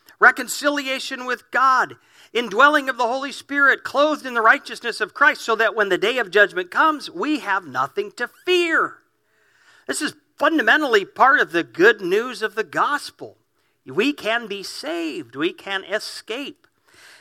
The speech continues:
As the Apostle Peter is recorded as preaching in the second chapter of Acts, we looked at this a number of weeks ago,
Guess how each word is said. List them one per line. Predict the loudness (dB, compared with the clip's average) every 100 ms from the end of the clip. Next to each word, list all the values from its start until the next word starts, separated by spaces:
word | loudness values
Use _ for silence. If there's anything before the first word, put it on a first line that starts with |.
| 0
As | 2 2
the | 2
Apostle | 2 6 4 4 -2
Peter | -4 -10 -2 0 2
is | 0 0
recorded | -6 -2 0 0 0
as | -2 -8
preaching | -6 -4 -4 -6 -10 -6
in | -4
the | -4
second | -2 0 0 -4
chapter | -8 0 0 0 -2 0 2
of | 2
Acts, | 0 -2 -6 -16
we | -10
looked | -8 -8 -8
at |
this | -8 -6
a | -2
number | 0 0
of | 0
weeks | 0 -2
ago, | -4 -2 -2